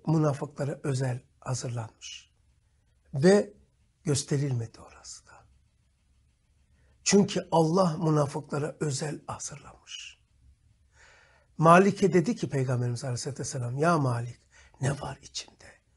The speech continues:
Biri gösterdin, ikiyi gösterdin, üçü gösterdin. Ondan sonra dedi ki, "Seni yaratan Rabbine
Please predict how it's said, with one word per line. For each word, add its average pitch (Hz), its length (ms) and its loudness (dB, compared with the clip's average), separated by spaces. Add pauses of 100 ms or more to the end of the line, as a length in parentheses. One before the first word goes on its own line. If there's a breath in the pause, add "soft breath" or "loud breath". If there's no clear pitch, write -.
(140)
Biri 139 200 -2
gösterdin, 180 720 -4
ikiyi 135 320 -12
gösterdin, 151 640 -10
üçü 156 240 -16
gösterdin. 185 840 -14 (800 soft breath)
Ondan 151 220 2
sonra 147 420 -2 (560 loud breath)
dedi 160 280 2
ki, 143 200 0
"Seni 147 360 2
yaratan 131 600 0 (1160 soft breath)
Rabbine 131 680 0